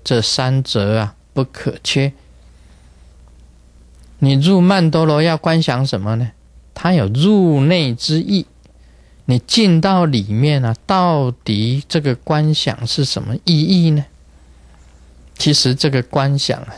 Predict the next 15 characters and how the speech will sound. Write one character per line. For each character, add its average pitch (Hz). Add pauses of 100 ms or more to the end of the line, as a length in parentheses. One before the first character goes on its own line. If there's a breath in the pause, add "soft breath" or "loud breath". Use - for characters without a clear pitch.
就 113
是 117 (180)
观 170
想 127
你 104 (100)
自 202
己 107
跟 139
整 104
个 117
曼 131
陀 117
罗 113
合 107
一 160